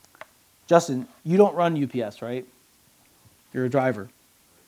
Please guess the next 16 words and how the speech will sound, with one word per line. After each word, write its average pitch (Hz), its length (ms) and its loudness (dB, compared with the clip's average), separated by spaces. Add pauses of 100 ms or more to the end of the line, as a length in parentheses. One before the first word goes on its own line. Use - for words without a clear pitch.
(120)
right? 131 240 -14 (1120)
And 156 120 2
though, 175 240 8
and 170 140 0
you 196 80 4
take - 320 6 (260)
ownership 185 400 6
of 143 60 0
your 165 140 4
piece 170 280 -2
of 147 40 -4
the 147 60 0
wall. 135 400 0 (1900)
That's 170 320 4
that 139 280 2
truck. - 360 0